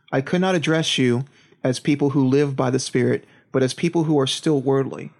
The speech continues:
mere infants in Christ. I gave you milk, not solid food,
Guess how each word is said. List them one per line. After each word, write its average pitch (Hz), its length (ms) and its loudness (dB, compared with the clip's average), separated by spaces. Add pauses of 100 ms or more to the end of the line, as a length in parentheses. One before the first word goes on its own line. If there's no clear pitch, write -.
(120)
mere 151 360 2
infants - 580 -6
in 131 140 -6
Christ. - 520 -8 (440)
I 135 120 0
gave 156 220 0
you 185 100 2
milk, 165 380 0
not 156 280 -4
solid 151 280 -2
food, 127 380 -2